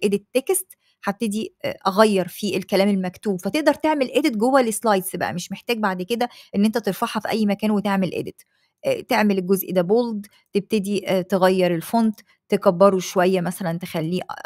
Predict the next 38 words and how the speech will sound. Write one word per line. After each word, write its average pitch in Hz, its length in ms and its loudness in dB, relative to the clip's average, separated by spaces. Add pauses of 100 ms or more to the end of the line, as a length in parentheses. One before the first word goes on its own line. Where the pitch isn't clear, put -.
أربعة 180 260 0
وتلاتين 175 420 -2
بالمنظر 175 380 0
ده. 180 100 0
بُص 202 300 -4 (140)
شكل 202 320 -4
اللون 185 300 0
نفسه 185 300 -6
خالص، 175 320 -4
ممكن 180 240 -6
تغيّر 175 380 0
اللون 170 260 -2
للون 175 320 -2
الأخضر. 220 500 0 (360)
وفي 226 140 2
الآخر 226 260 0
خالص 226 260 0
بيعمل 196 360 2
لك 208 140 2
save، 175 560 0 (220)
يعني 165 160 -2
رُحت 196 180 -4
عملت 196 300 0
X - 260 -2
كده 269 320 0
هالاقي 208 180 0
إن 214 100 0
هو 196 300 0
already 202 140 -2
عمل 185 240 0
لي 190 100 0
save 185 220 -2
خلاص، 165 260 -4
غيّر 180 260 2
لي 208 120 0
اللون 190 280 0
وغيّر 180 360 0
لي 190 220 -2